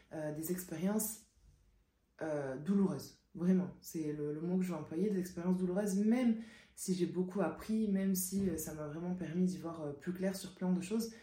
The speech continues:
Mais, euh, ces expériences-là, elles m'ont encore plus, euh, poussée à me lancer dans l'entrepreneuriat.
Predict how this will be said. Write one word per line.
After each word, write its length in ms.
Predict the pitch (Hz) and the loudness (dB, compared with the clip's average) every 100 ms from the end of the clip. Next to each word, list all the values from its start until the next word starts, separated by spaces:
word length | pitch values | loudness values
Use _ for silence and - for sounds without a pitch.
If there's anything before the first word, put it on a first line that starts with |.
| - - - | -20 -20 -8
Mais, 340 | 185 175 202 196 | -2 2 4 4
euh, 380 | 156 151 151 151 - - _ _ _ _ _ - - - _ | 2 0 -6 -10 -12 -20 _ _ _ _ _ -14 -14 -14 _
ces 240 | - 180 | -2 2
expériences-là, 760 | 180 - 185 185 185 - 220 - | 2 4 4 6 4 4 2 4
elles 80 | 180 | 2
m'ont 180 | 175 170 | 0 -2
encore 400 | 165 160 - - | -6 -10 -12 -10
plus, 640 | - 240 277 - - - _ _ 180 | 0 0 0 -4 -10 -14 _ _ -6
euh, 500 | 160 156 151 151 147 - | -4 -2 -2 -2 -6 -6
poussée 520 | - 233 - 220 226 - - - - _ _ | 0 2 4 4 2 -4 -18 -20 -20 _ _
à 80 | 165 | -6
me 80 | 165 | -2
lancer 280 | 165 160 180 | -2 0 0
dans 80 | 160 | 0
l'entrepreneuriat. 680 | 147 175 - 151 160 185 | -4 -8 -8 -6 -4 -4